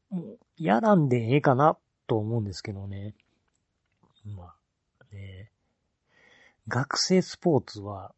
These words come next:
難しいですからね、その、引退っていうのがあるんで。三年生の。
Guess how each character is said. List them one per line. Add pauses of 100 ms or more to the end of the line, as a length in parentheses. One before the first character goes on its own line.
難
し
い
で
す
か
ら
ね、
そ
の、 (160)
引
退
っ
て
い
う
の
が
あ
る
ん
で。 (960)
三
年
生
の。